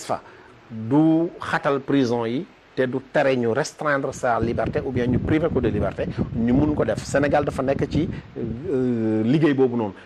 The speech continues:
Gis nga ne bu yàggul ñu ngi commencé def ay bracelet électronique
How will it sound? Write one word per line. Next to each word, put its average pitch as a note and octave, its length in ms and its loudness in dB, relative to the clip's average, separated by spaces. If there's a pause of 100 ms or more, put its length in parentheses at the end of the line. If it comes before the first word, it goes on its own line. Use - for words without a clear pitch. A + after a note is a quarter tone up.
(200)
Gis B2+ 220 -6
nga C#3 140 4
ne C3+ 120 4
bu B2+ 140 2
yàggul C3 300 4
ñu C#3 120 2
ngi C3+ 80 0
commencé B2 360 0
def B2 140 -6
ay B2 100 -2
bracelet A#2 500 -2
électronique A2+ 560 -2